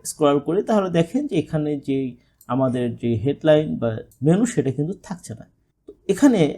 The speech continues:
আমাদের প্রয়োজন হবে ফ্রিজ করা। তো এই ফ্রিজ করাটাকে আমরা কিন্তু normally যে মাউস দিয়ে তারপরে মেনুতে যেয়ে আমরা ফ্রিজ করি, but আজকে আমি দেখাবো just কিবোর্ডের কয়েকটা কি প্রেস করলেই আপনি এই ডাটাটাকে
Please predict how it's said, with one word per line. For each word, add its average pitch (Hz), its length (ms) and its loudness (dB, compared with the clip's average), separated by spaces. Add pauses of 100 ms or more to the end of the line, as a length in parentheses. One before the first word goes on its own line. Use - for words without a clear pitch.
আমাদের 175 400 -2
প্রয়োজন 165 360 2
হবে 196 120 2 (100)
ফ্রিজ 214 280 -2
করা। - 300 -8 (200)
তো - 60 -20 (140)
এই 254 300 0
ফ্রিজ 226 300 -2
করাটাকে 131 720 -2 (420)
আমরা 165 200 2
কিন্তু 175 260 -2
normally 147 680 0
যে 135 140 -2
মাউস 120 540 -2
দিয়ে 131 360 -4 (280)
তারপরে 117 340 -2
মেনুতে 127 360 0
যেয়ে 139 220 0
আমরা 143 160 -2
ফ্রিজ 123 340 -6
করি, - 420 -6
but 117 100 -8 (140)
আজকে 175 260 2
আমি 233 140 8
দেখাবো 185 460 2
just 165 400 2
কিবোর্ডের 208 500 2
কয়েকটা 170 440 -2
কি 180 200 -6
প্রেস 143 320 2
করলেই 131 560 0 (220)
আপনি 131 320 -6 (460)
এই 214 240 4
ডাটাটাকে 117 720 -2